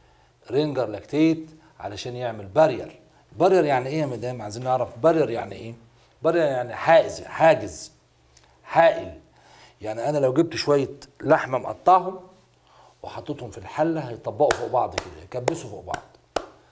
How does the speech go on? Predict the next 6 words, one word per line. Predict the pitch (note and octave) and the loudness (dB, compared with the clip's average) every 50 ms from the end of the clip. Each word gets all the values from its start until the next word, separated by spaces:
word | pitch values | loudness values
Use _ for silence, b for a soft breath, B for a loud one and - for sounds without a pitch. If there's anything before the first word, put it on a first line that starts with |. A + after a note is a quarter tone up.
| b b b b b b b b b b b b - | b b b b b b b b b b b b -18
لكن | G2+ G#2 - - D#3 | -18 -12 -8 -6 -2
لو | D3+ C#3 C3+ B2+ | -2 -2 -2 0
جبت | D#3+ F3+ F#3 - | 0 -2 0 -2
اللحمه | D3 C3 C3+ D3+ C#3+ - B2 A2+ | -6 -4 -4 -4 -4 -6 -10 -14
دي | G2+ G2+ A2+ A#2 G#2+ - _ _ _ _ _ _ _ _ - | -14 -14 -16 -18 -18 -20 _ _ _ _ _ _ _ _ -16
وحطيتها | B2 - - G#2 G2 - - C#3 C3+ - - G2 G2+ | -16 -14 -14 -14 -16 -12 -14 -14 -14 -14 -18 -18 -20